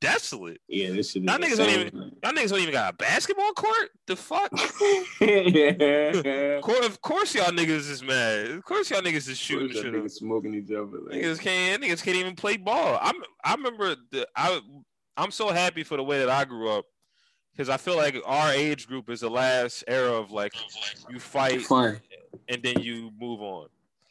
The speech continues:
Speaker 2: Yeah.
Speaker 1: I've, I fought mad niggas in Uptown. I've maybe have gotten to, like, a hundred fist fights in Uptown.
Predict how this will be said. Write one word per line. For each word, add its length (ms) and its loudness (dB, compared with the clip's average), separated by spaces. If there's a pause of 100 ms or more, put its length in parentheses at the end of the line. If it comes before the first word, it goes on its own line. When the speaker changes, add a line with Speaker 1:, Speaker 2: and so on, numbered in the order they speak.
(220)
Speaker 2:
Yeah. 640 0
Speaker 1:
I've, 400 -2
I 160 2
fought 340 0
mad 300 2
niggas 680 -2 (260)
in 140 -2
Uptown. 560 0
I've 320 -2
maybe 380 0
have 100 0
gotten 300 0
to, 80 -8
like, 160 0
a 80 -4
hundred 320 -2
fist 200 -8
fights 240 -6
in 60 -14
Uptown. 400 -14